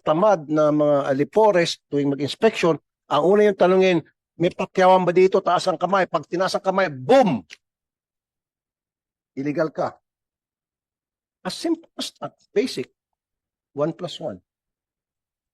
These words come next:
Di ba, ma'am? So, ano pong comment nyo? Why is that so?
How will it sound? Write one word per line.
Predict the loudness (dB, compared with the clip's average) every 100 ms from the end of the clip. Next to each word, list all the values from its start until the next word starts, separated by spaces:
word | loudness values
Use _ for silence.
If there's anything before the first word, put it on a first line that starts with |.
| _ _ _ _ _ _ _ _ _ _ _ _ _ _ _ _ _ _ _ _ _ _ _ _ _ _ _ _ _
Di | -10
ba, | -8
ma'am? | -8 -12 _ _ _ _ _ _ _ _ _ _ _ _ _ _ _ _ _ _ _
So, | -8
ano | -4 -4
pong | -6 -4
comment | -4 -4 -6 -6
nyo? | -10 -10 _ _ _ _ _ _ _ _ _
Why | -4 -4
is | -4
that | -8
so? | -8 -10 -10